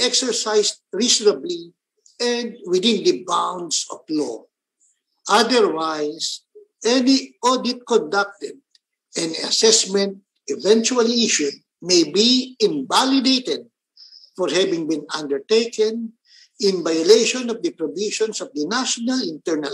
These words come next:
Revenue Code, the N N R C, and in disregard of the taxpayer's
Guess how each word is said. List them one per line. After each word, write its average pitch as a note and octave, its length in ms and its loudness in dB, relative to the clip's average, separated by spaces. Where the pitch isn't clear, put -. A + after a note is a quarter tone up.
Revenue A3+ 400 0
Code, C#3 320 -8
the C#3+ 240 -4
N D3 80 -6
N C#3 80 -12
R - 180 -12
C, C4 380 4
and F#3+ 160 4
in A3 160 6
disregard G3+ 840 2
of D3+ 160 -4
the D#3+ 160 -2
taxpayer's E3 880 0